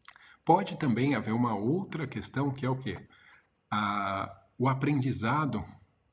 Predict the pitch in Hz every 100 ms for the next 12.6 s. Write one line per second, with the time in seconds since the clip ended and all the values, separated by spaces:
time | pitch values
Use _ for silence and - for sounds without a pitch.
0 | _ - 110 101 127 131 - 104 101 98
1 | - 101 104 120 - 143 151 - - 147
2 | 156 - 131 - 147 - - 123 - 131
3 | 139 135 - - - - - _ 135 104
4 | 127 123 127 127 131 127 110 101 101 104
5 | - - 135 101 107 101 - 101 101 123
6 | - 113 110 107 110 101 98 98 101 110
7 | 107 92 - - _ - - - 113 131
8 | 143 131 131 143 131 110 101 117 135 131
9 | 127 - 117 101 104 - - 127 156 127
10 | 113 95 104 92 101 120 - 113 113 104
11 | 98 - 104 98 95 92 92 - 95 90
12 | 98 120 117 - -